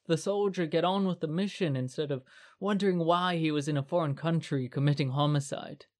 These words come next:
A report from a panzer division in Poland said of the drug,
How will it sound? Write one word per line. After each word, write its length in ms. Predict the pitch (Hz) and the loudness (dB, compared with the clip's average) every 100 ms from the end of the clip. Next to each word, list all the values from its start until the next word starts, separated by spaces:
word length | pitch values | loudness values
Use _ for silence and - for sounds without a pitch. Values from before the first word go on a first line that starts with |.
| _ _ _ _ _ _ _ _ _ | _ _ _ _ _ _ _ _ _
A 100 | 170 | 4
report 480 | 180 180 208 220 214 | 4 4 4 4 2
from 160 | 214 190 | -2 -2
a 80 | 180 | 0
panzer 460 | 185 190 190 185 | -2 -2 -2 -4
division 420 | 180 170 180 175 | -4 -2 -2 -2
in 160 | 170 160 | -2 -2
Poland 480 | 165 175 180 175 170 | 0 0 0 -2 -6
said 300 | - 165 165 | -4 -2 -2
of 120 | 165 | -2
the 100 | 165 | -4
drug, 360 | 147 160 160 | 0 0 0